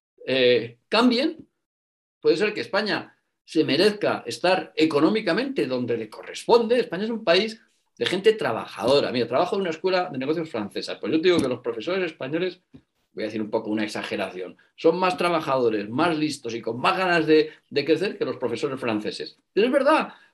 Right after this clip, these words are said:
porque tenemos más ganas de prosperar, más ganas de dejarnos las cejas. Somos un, venimos de más abajo y eso, joder, y la gente no es tonta, y la gente está preparada.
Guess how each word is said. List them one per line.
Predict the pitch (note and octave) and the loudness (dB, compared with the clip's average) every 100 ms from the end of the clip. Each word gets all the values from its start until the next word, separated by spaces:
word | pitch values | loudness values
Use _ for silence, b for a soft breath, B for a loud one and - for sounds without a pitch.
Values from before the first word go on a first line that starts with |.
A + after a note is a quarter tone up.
| _ | _
porque | E3+ D#3+ | 2 2
tenemos | E3 G3+ A#3 C4+ C4+ - | -2 2 2 2 0 -4
más | F#3+ A#3+ G#3+ | -2 -2 0
ganas | G3+ C#4+ A#3+ | -2 0 0
de | E3+ | 0
prosperar, | D#3+ D3 C3 - C3+ D3 C#3 | 0 -2 -4 -4 0 0 0
más | F#3+ A3 | -2 -2
ganas | A#3+ A#3+ | 0 0
de | G#3+ | 0
dejarnos | D#3+ G#3 A3+ F3+ | 0 0 -2 0
las | C#3 C3+ | 0 2
cejas. | A3+ A#3 C#3+ | 2 2 -2
Somos | F3 G3+ | -2 -2
un, | G#3 - | -4 0
venimos | D3+ E3 G#3+ | 0 4 4
de | G3 | 4
más | G#3 A3 | 2 4
abajo | A#3 B3+ - C4+ - _ _ _ _ _ | 4 4 2 -2 -2 _ _ _ _ _
y | D3 | 0
eso, | D3 B3 C4+ - | 4 4 2 -4
joder, | C3 G#3 D#4+ - _ _ _ _ - | 0 2 2 -4 _ _ _ _ -10
y | |
la | B2 | -8
gente | B2 C3+ A3+ | -6 4 4
no | C4 | 4
es | - | 2
tonta, | C4 - F#3+ A2+ | 2 2 -2 -2
y | |
la | A2 | -6
gente | D#3+ | -4
está | D#3 - | 0 2
preparada. | D#3 G3+ D#3+ G3 C4+ C#3+ - | 2 0 0 2 0 -2 -6